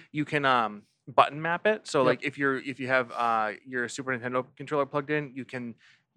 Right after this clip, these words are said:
Speaker 1: play the Genesis games with that, and you can assign the buttons
Speaker 2: Yep.
Speaker 1: to do different things and whatnot. It's really cool,
Speaker 2: Well,
Speaker 1: really well done.
Speaker 2: why wouldn't you just play with a six-button Genesis controller?
Speaker 1: Obviously, you
Speaker 2: 'Cause
Speaker 1: would.
Speaker 2: it's
Speaker 1: I'm
Speaker 2: the
Speaker 1: just
Speaker 2: best
Speaker 1: saying, I'm,
Speaker 2: Genesis
Speaker 1: I'm,
Speaker 2: controller.
Speaker 1: It is. I'm just saying that that's a possibility, 'cause I only have one six-button Genesis controller.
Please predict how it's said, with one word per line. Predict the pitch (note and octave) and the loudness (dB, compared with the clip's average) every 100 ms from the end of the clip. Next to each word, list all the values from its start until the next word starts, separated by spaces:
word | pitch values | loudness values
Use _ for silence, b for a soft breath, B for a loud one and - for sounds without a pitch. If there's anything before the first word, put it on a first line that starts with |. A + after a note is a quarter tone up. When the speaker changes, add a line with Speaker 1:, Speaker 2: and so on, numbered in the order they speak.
| _ | _
Speaker 1:
play | - C3+ | -2 0
the | B2+ A#2+ | 2 -2
Genesis | B2+ C#3 B2+ A#2+ | 2 2 2 -10
games | - B2+ A#2 | -6 -6 -4
with | A#2+ A#2+ | -4 2
that, | A#2 | 2
and | A2 | 2
you | B2 | -8
can | B2 A#2+ | -12 -10
assign | G#2+ - A#2+ B2 | -10 -4 -4 -4
the | B2 | -2
buttons | A#2+ A2+ E3+ | -2 -2 -8
Speaker 2:
Yep. | |
Speaker 1:
to | - | -8
do | B2 A2+ | -8 -6
different | A2+ A2 | -6 -8
things | G2+ G2 F#2+ | -8 -8 -10
and | G#2+ | -8
whatnot. | G2+ G#2 F#2+ F2+ | -6 -6 -8 -8
It's | A#2 - - _ _ _ | -12 -12 -20 _ _ _
really | G#2+ C3 A3 D3 | -10 0 2 2
cool, | - C3+ A2 | 0 0 2
Speaker 2:
Well, | - | 4
Speaker 1:
really | D#3 C#3+ | 4 4
well | B2 A2+ | 4 4
done. | G2+ F#2+ | 0 2
Speaker 2:
why | G3+ | 2
wouldn't | A3+ A3+ | 2 0
you | G#3 | -2
just | F#3 E3+ - | -2 -2 0
play | E3+ | 2
with | D#3+ C#3+ | 2 0
a | |
six-button | - D3+ - C#3+ - C#3+ C3+ | -2 -8 -2 -2 -2 -6 -4
Genesis | C#3 C3+ C#3 | -4 -4 -10
controller? | - C3+ C4+ | -14 -2 0
Speaker 1:
Obviously, | C4+ - A#3+ | 0 -2 0
you | |
Speaker 2:
'Cause | A3 - | 0 4
Speaker 1:
would. | - - | 6 6
Speaker 2:
it's | |
Speaker 1:
I'm | E3+ | 4
Speaker 2:
the | |
Speaker 1:
just | E3 A3+ | 4 4
Speaker 2:
best | C#3 | 4
Speaker 1:
saying, | F3+ E3+ | 0 -2
I'm, | - | 0
Speaker 2:
Genesis | C#3+ C3+ C#3 C#3 | 0 0 -6 -6
Speaker 1:
I'm, | |
Speaker 2:
controller. | C#3+ C3+ C#3 C3+ - - _ - | -6 0 0 0 -4 -10 _ -4
Speaker 1:
It | G3+ | 0
is. | C3 | 0
I'm | A2 F#3 | 0 -6
just | G#3 | -4
saying | G3 F#3+ F#3 | -2 -2 -4
that | F#3 | -6
that's | C#3 C#3 | -6 -8
a | E3+ | -8
possibility, | D#3 D#3+ A2+ | -8 -8 -8
'cause | C#3+ | 4
I | D3+ | 4
only | F#3 D#3+ | 4 0
have | E3 C3+ | -2 0
one | E3 G3 | 0 0
six-button | B2 - - A2+ | -10 -12 -12 -10
Genesis | G#2+ G#2 G2+ A2 | -6 -6 -8 -16
controller. | - G#2 F#2+ F2+ | -18 -8 -6 -6